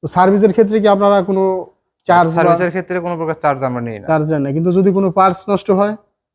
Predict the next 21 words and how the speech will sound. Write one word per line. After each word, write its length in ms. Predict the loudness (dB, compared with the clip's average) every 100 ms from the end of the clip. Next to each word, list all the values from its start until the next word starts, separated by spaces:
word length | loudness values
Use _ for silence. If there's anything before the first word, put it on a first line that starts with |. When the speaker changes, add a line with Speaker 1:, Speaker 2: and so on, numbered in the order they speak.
| _
Speaker 2:
যদি 160 | -12 -12 0
পার্টস 260 | 0 0
নষ্ট 160 | -10 -4
হয়, 60 | -6
সেক্ষেত্রে 400 | -4 -8 -6 -6
তাদের, 260 | -4 -4 -6 -10 -20 _ _ _ _ _ _ _ _ _ _ _
আহ, 80 | -8
টাকা 280 | -2 -2 0
দিতে 220 | -4 -8
হবে, 160 | -8 -8
Speaker 1:
শুধু 100 | -2
Speaker 2:
পার্টসের। 460 | -2 2 0 2 -2
Speaker 1:
পার্টসের 240 | -2 -4
বিলটা 240 | -2 0 -2 -2
পে 80 | -4 -4
করতে 240 | -4 -4
হবে। 180 | -6 -6
তো 120 | -8
ভিউয়ার্স, 340 | 0 0 0 -4 _ _ _ _ _ -6
মানে 100 | -2
পার্টস 300 | 2 2 0